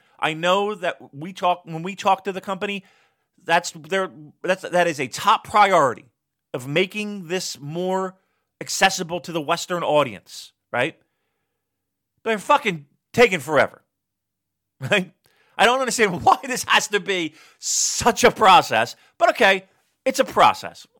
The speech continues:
Uh, I don't know what it involves. It's a process.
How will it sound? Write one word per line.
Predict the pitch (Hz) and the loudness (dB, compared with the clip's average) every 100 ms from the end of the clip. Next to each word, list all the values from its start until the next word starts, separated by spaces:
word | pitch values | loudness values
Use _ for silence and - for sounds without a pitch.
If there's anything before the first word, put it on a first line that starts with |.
| - | -6
Uh, | 214 202 202 | -2 0 2
I | 185 208 | 2 2
don't | 214 | 2
know | 208 | -2
what | 202 | -2
it | 196 | -2
involves. | 175 165 156 147 135 - _ _ 196 | 0 6 8 8 4 -12 _ _ -10
It's | 202 | -6
a | 180 | -4
process. | 175 147 113 98 | 4 6 6 -2